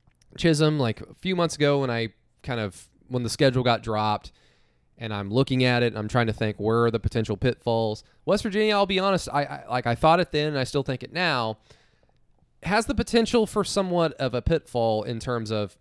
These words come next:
if O U has to have one inexplicable loss, this is one of two games that I kinda circle. Um, I have O U winning this game forty-two to twenty-four, but the big reason why it's a pitfall potentially is it's right before Kansas State, which is right before Texas,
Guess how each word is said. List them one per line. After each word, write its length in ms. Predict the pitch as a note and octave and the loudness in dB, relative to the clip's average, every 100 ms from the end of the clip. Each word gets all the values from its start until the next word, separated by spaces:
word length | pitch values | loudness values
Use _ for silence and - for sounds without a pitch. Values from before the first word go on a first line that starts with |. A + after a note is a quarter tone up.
| _ | _
if 160 | C3+ C#3 | -6 -2
O 100 | D3+ | 0
U 120 | E3 | 0
has 120 | D#3+ | -2
to 60 | D#3 | -4
have 120 | A#2+ | -4
one 260 | A2 B2+ C3 | 0 0 0
inexplicable 640 | C3+ C3 C#3+ C3+ A#2+ A2+ | -2 -4 -6 -6 -4 -2
loss, 300 | A2 A2 A2 | 0 0 -2
this 200 | B2+ - | -6 -8
is 100 | A2 | -6
one 180 | A#2 B2+ | -6 -6
of 100 | A2+ | -8
two 260 | - C#3 A#2+ | -8 -6 -4
games 280 | A#2 A2+ | -6 -6
that 80 | G#2+ | -6
I 80 | G2+ | -6
kinda 220 | A#2 G2+ | -6 -6
circle. 540 | - A2+ G2 F#2+ - - - _ _ _ | -4 -4 -4 -6 -14 -16 -20 _ _ _
Um, 240 | G#2 G2+ G2+ | -6 -4 -2
I 80 | B2 | 4
have 200 | E3 E3+ | 4 6
O 140 | D#3 | 6
U 240 | D3 C3+ C3 | 6 4 4
winning 280 | B2 A#2+ | 2 0
this 140 | A2+ - | -4 -4
game 200 | A2 G#2 | -4 -4
forty-two 320 | A2+ G#2+ - | -4 -4 -6
to 60 | G#2 | -6
twenty-four, 720 | - A2 G#2 G3+ G3+ F#3 E3 - _ _ | -6 -6 -4 2 6 6 4 -2 _ _
but 160 | C#3 - | -4 -2
the 60 | |
big 200 | C#3+ G3+ | 0 0
reason 260 | D#3+ E3 C#3+ | 0 -2 -2
why 240 | C3+ B2+ A#2+ | -2 -2 -2
it's 340 | A2+ - - | -4 -8 -10
a 60 | - | -4
pitfall 500 | - G#3 - C3+ A2+ | -2 -2 2 2 2
potentially 640 | - - G3+ - A#2+ A2+ A2+ | 0 -2 -2 -4 -6 -4 -2
is 200 | G#2+ G#2+ | -2 -4
it's 160 | - | -4
right 140 | A2 A#2+ | -4 -2
before 180 | E3+ | -6
Kansas 300 | E3+ F#3+ F3+ | -4 -4 -4
State, 340 | - G#2 G2+ - | -2 -2 -2 -6
which 180 | A2 G2 | -10 -10
is 100 | F#2 | -8
right 140 | A2 | -8
before 180 | G#2+ A#2+ | -6 -6
Texas, 500 | - F#2+ - - | -6 -8 -10 -16